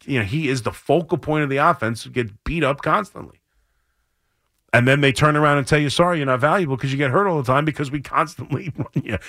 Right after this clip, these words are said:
It's a, it's a, it's something that we, you know, we, it was obviously more of a talking point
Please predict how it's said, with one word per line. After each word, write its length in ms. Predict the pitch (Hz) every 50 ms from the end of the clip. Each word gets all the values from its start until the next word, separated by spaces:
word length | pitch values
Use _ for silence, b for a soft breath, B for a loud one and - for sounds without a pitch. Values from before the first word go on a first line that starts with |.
| B B B B
It's 240 | 151 165 - -
a, 200 | 170 160 143 120 B B B B B
it's 220 | - 156 151 - -
a, 200 | 156 - - 160
it's 140 | 160 -
something 440 | - - 175 170 170 - 175 170 165
that 180 | 156 143 131 123
we, 120 | 143 147
you 160 | 127 135 147
know, 140 | 139 123 117
we, 320 | 113 117 127 127 135 117 113
it 120 | 120 113
was 140 | 117 123 117
obviously 400 | 143 143 147 143 135 - - 135
more 200 | 131 131 131 139 135
of 60 | 127
a 40 | 120
talking 400 | - - 131 131 135 - 147 120
point 360 | - 143 139 135 135 135